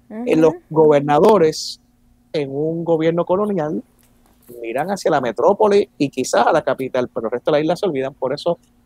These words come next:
Speaker 1: coincide que así como el suroeste de Agüeybaná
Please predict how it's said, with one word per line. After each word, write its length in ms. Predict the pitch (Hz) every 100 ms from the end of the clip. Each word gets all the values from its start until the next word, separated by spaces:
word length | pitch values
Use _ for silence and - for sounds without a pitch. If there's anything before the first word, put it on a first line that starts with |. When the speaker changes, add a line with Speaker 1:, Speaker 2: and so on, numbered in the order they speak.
| _ _ _
Speaker 1:
coincide 800 | 143 135 123 - 214 190 175 - _ _ _ _ _ _
que 120 | 135
así 440 | 120 - - 147
como 500 | 156 180 175 175 170 - _ _
el 380 | - 151 139 139
suroeste 960 | 135 - 131 127 127 139 156 - - 156
de 80 | 156
Agüeybaná 720 | 147 156 147 147 151 147